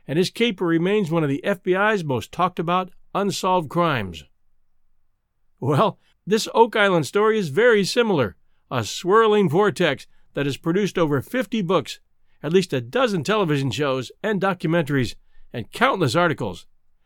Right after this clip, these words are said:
not to mention the History Channel episodes called The Curse of Oak Island, now in their seventh year,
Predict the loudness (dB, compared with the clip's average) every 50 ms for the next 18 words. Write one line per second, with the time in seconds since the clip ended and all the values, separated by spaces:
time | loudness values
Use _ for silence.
0 | _ -8 -4 -2 -2 -2 -2 -2 0 0 0 0 0 -2 -4 -6 -6 -6 -4 -2
1 | -2 -2 -2 -2 -2 -2 -2 -2 -2 0 0 0 -2 -4 -4 -4 -4 -4 -2 -2
2 | -2 -2 -2 -6 -12 _ _ _ _ _ _ _ _ -6 -4 -2 -2 -2 -2 -4
3 | -6 -6 -6 -6 -4 0 2 2 2 2 0 -2 0 0 0 0 0 0 -2 0
4 | 0 0 0 -2 -4 -6 -10 _ _ _ _ _ _ _ -10 -4 0 2 2 2
5 | 2 2 2 0 0 -2 -4 -4 -2 0 0 0 0 0 -2 -4 -2 -2 -2 -2
6 | -4 -6 _